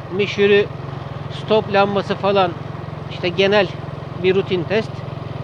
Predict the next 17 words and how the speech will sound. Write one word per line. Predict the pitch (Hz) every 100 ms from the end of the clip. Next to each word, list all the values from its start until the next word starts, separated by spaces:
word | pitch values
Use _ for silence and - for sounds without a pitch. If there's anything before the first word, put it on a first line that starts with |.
| - - - - - - - - -
Abi | 202 233
test | - 277 269
esnasında | 240 226 208 190 185 240
kablonun | - 240 254 226 214 226
bir |
tanesinden | 254 208 202 175 180 208 247 240 226
duman | 190 196 233
çıkmaya | 226 226 202 214
başladı. | 202 160 165 147 -
Bildiğin | 269 269 196 247
kablo | 233 240 277
tutuştu | 277 262 - 196
anasını | 175 156 156
satayım. | 156 139 135 107 - - - - - - - - - - - - - - - - - - -
Hemen | 226 262 240
apar | 254 247 254 226
topar | 196 240